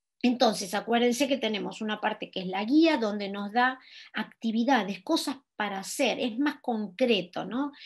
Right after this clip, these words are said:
La guía es la que nos trae el, el tailoring, la, la customización de cómo realizar, y nos da un enfoque más práctico, más de implementación. Y el estándar que nos da esos principios, ¿no?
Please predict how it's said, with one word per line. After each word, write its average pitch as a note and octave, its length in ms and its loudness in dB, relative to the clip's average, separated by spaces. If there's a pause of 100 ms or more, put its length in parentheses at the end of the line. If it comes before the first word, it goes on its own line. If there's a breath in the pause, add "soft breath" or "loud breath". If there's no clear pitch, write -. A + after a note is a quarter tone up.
(160 loud breath)
La A#3 160 4
guía C#4 260 6
es C4+ 80 6
la A3 100 4
que G#3 100 -2
nos F#3+ 180 -6
trae A3 600 0
el, F3 480 -6
el F#3+ 180 -10
tailoring, C4 600 4
la, F3+ 220 -4
la F3 160 -8
customización F#3 960 -4 (300 loud breath)
de G3+ 180 -8
cómo C#4 240 4
realizar, A3+ 540 -2
y B3 80 -2
nos A#3 160 -2
da D#4 180 0 (300 loud breath)
un D#4 180 4
enfoque D4+ 380 -2
más C4 260 -2 (160)
práctico, F#3+ 560 -2
más B3+ 220 0
de C#4 60 0
implementación. G3 840 -6 (280 loud breath)
Y A#3+ 120 2
el C4+ 100 6
estándar D4 520 4
que B3 120 2
nos A3+ 160 0
da A3 100 0
esos A#3 280 -4
principios, A3 920 -2
¿no? - 340 -10